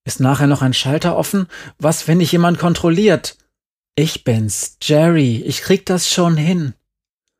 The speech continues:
Und jetzt lass uns nur noch sicher gehen, dass das Ding hier auch wirklich funktioniert.“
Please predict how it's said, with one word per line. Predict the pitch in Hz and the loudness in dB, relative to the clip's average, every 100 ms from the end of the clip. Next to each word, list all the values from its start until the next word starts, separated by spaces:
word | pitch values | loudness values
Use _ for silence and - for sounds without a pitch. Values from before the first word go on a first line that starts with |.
| _ _ _ - | _ _ _ -12
Und | 120 | -6
jetzt | 127 139 - | -4 -4 -2
lass | 135 135 | -2 -2
uns | 143 | -2
nur | 147 | 0
noch | 147 | -2
sicher | 117 156 - 143 | -2 -2 0 0
gehen, | 131 147 139 | 2 0 0
dass | 131 | -2
das | 143 131 | -2 -2
Ding | - 147 | 0 0
hier | 139 143 | 0 0
auch | 120 - | -2 -4
wirklich | 139 135 - | -6 -6 -6
funktioniert.“ | 131 139 143 127 120 113 - | -6 -4 -2 -2 -2 -4 -12